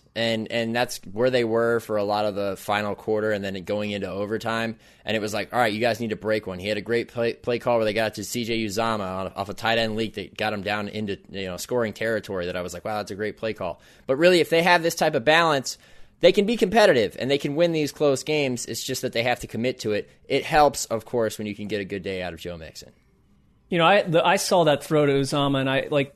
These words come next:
Speaker 2: th-, the Burrow's response to it, too. He was so fired up, and you can tell his teammates love him. And, like, talk about another guy that had a rough summer, and they've showed so much faith in him, and I love what he did today.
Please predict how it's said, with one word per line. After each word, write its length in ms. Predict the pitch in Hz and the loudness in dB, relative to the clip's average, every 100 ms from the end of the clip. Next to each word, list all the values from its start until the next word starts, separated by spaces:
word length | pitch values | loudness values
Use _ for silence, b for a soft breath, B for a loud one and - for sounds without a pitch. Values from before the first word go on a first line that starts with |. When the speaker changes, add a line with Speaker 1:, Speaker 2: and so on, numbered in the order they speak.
| - | -10
Speaker 2:
th-, 140 | - - | -6 -4
the 140 | 156 | -2
Burrow's 580 | 147 139 180 202 170 139 | -4 2 6 6 6 2
response 640 | 135 - - 151 139 135 - | -4 -6 -2 2 2 0 -4
to 160 | 139 127 | -4 -4
it, 100 | - | -4
too. 360 | 139 127 123 - _ _ - - - | -4 -4 -6 -14 _ _ -20 -16 -4
He 100 | 175 | 0
was 200 | 170 - | 2 2
so 280 | - 196 185 | 4 4 2
fired 480 | - 170 160 139 | 2 4 6 6
up, 240 | 139 123 - | 4 2 0
and 100 | 147 | -2
you 60 | |
can 100 | 143 | -2
tell 240 | 156 180 165 | 0 2 2
his 140 | 147 | 0
teammates 400 | - 160 143 131 | -2 0 0 0
love 200 | 143 135 | 0 2
him. 120 | 135 | 2
And, 120 | 131 139 | 0 2
like, 240 | 139 139 _ - | 0 -2 _ 0
talk 200 | 185 180 | 0 4
about 160 | 185 | 4
another 280 | 160 156 156 | 4 4 4
guy 140 | 139 | 2
that 80 | 131 | 2
had 140 | 127 135 | 2 0
a 40 | |
rough 320 | 131 143 147 | 2 2 0
summer, 560 | - - 151 147 135 - b _ - | 0 -2 0 2 0 -2 b _ -2
and 420 | 156 147 143 143 - | 2 4 4 0 2
they've 260 | 151 156 | 2 2
showed 320 | - 190 175 | 0 4 4
so 140 | 170 170 | 2 0
much 200 | 151 - | 0 0
faith 280 | 160 160 160 | 0 2 2
in 60 | |
him, 80 | 139 | 0
and 60 | 135 | 2
I 60 | |
love 280 | 139 151 160 | 2 2 2
what 140 | 156 139 | 2 0
he 40 | |
did 240 | 127 147 | 2 0
today. 420 | 143 139 131 127 | 0 0 2 0